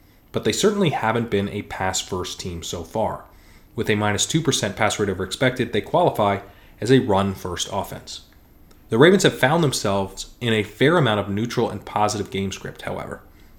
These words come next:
They've kept things pretty conservative, but they aren't fighting a game script to do so.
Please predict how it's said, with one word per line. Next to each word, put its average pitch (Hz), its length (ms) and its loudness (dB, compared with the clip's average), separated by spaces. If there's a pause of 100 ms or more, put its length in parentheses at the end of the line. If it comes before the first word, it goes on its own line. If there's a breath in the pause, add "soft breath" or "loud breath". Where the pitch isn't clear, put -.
They've 107 160 -2
kept - 240 2
things 151 200 4
pretty 101 200 -2
conservative, 107 600 2
but 101 140 -4
they 117 100 2
aren't 143 200 2
fighting 110 520 2
a 101 100 -10
game 98 240 -6
script - 380 -8
to - 80 -12
do 95 180 -6
so. - 320 -8